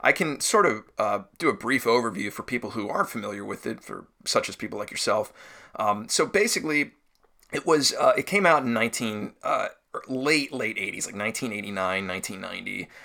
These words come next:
Uh, it was a, a brief, uh, thirteen episode cartoon show. Um, and then we eventually got, uh, action figures, uh,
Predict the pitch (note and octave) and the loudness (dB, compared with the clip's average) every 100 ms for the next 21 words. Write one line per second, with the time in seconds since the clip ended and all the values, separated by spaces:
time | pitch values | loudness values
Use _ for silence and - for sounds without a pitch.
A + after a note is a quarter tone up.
0 | - - G2+ G2 G2+ G#2+ A2 A2 A#2+ - | -10 0 2 2 0 -2 -2 0 -4 -2
1 | C3 C3 C3 - - - G#2+ G2+ - - | -2 0 -2 -8 -14 -4 0 0 0 2
2 | C3+ - C#3 B2 G2+ - - A2+ G2+ G2+ | 2 0 -4 -2 -2 0 0 2 0 -2
3 | A2 _ - A#2+ G#2+ - G#2 F#2 - F#2 | -6 _ -2 2 2 0 -4 -4 -2 -2
4 | F2+ F2 - - - - _ - G2 F#2+ | -2 -4 -8 -20 -20 -20 _ 2 2 2
5 | F#2+ G#2+ G#2+ G#2 G2+ G2+ G#2+ - G#2+ G2+ | -2 -2 -2 0 0 0 0 -2 2 4
6 | F#2+ F#2+ - G#2+ G2 F#2+ G#2+ - G#2+ A2+ | 4 2 -4 -2 0 4 4 4 -2 -6
7 | G2+ G2+ - _ _ - A2 F#2+ F#2 | -6 -6 -10 _ _ -10 -4 -4 -4